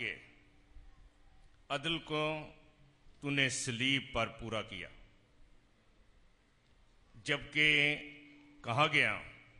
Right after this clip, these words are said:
"बगैर खून बहाए माफी नहीं।" खुदावंद यीशु मसीह ने अपने बाप के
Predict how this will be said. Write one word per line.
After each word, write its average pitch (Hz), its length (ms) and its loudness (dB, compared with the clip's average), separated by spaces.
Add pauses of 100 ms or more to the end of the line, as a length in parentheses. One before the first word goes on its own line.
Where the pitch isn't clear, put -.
(1400)
"बगैर 139 540 4
खून 139 640 -2
बहाए 120 380 2
माफी 117 560 -2
नहीं।" 113 380 -6 (2000)
खुदावंद 147 360 2
यीशु 151 260 0
मसीह 160 320 -2
ने 185 140 4
अपने 151 320 0
बाप 131 600 0
के 113 160 0